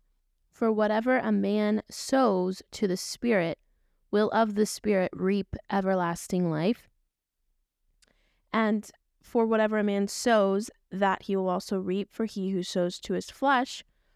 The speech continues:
will of the flesh, flesh reap corruption.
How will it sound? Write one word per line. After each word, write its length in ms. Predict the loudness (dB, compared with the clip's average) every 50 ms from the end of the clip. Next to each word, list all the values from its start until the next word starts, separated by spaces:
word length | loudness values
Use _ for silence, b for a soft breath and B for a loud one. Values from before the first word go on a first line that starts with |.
| _ _ -6
will 240 | -2 2 2 2 2
of 220 | 2 0 -2 -2
the 80 | -4 -4
flesh, 580 | -4 -2 0 2 2 2 0 -4 -10 -14 -14 -16 _
flesh 600 | _ -2 2 4 4 4 4 0 -2 -8 -12 -12 _ _ _ _ -8
reap 360 | -6 -2 0 0 0 0 -2 _ -10 -20 -20 _ _ _ -4
corruption. 760 | 0 2 2 2 2 -2 -8 -6 -2 -2 -2 0 -2 -4 -6